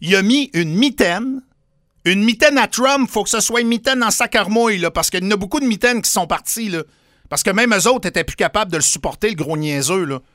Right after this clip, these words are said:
Tu sais, il est tellement sénile, il est tellement dangereux.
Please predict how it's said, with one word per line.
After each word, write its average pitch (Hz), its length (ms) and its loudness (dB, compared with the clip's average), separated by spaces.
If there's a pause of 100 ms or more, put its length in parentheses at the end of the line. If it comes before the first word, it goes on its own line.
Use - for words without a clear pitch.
(260)
Tu - 100 -2
sais, 214 60 0
il 143 60 -2
est 139 80 -6
tellement 190 260 2
sénile, 196 440 2
il 160 100 -6
est 147 100 -4
tellement 196 260 -2
dangereux. 165 720 -2